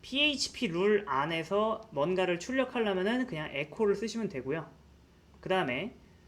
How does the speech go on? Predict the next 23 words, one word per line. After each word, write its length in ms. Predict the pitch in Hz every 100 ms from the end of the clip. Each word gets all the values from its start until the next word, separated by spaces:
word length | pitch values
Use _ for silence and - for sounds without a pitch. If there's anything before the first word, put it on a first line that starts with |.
| -
나는 420 | 143 202 262 277
그냥 440 | - 185 226 233
출력하는 480 | 233 254 254 254 233
게 60 | 220
낫다. 420 | 135 - 143 - - - - - -
그냥 260 | 160 165
출력하는 400 | - 196 190 190
게 60 | 190
낫다. 360 | 127 - 151 - - - - - - - -
어, 520 | 127 123 - - - - - - - -
만약에 480 | 135 190 175 175
그러면은 600 | 170 190 202 185 220 254 247
어떻게 280 | - - 196
하면 120 | 175
돼요? 220 | 139 196 - - - - -
그냥 440 | - 170 202 240 240 - -
피에이치피 440 | - 269 269 - 170
룰 200 | 175 226
바깥에서 680 | - - 196 151 151 220 220
그냥 280 | 165 170 170
쓰시면 420 | 262 269 269 196
돼요. 140 | - - - - - - - -
다만 420 | - 156 220 254